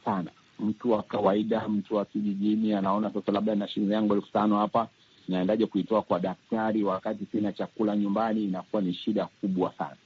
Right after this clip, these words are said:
Kwa hivyo hili ni suala la watunga sera, ni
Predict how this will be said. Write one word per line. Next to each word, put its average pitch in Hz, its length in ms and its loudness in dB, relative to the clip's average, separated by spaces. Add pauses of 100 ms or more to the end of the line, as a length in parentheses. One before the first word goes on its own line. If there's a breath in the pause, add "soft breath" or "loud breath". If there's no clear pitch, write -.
(360 loud breath)
Kwa 110 80 4
hivyo 160 180 4
hili 160 180 2
ni 131 100 2
suala 165 340 0
la 123 200 0
watunga 107 560 -4 (140)
sera, 101 460 -4
ni 104 200 -4